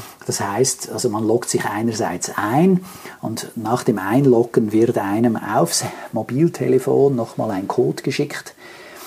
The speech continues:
den man dann nochmal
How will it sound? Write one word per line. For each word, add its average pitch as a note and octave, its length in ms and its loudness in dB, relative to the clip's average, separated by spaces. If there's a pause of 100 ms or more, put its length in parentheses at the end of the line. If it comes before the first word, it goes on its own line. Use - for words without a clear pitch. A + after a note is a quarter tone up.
(320)
den B2 260 6
man A2+ 220 2
dann A2+ 540 4
nochmal G2 800 -2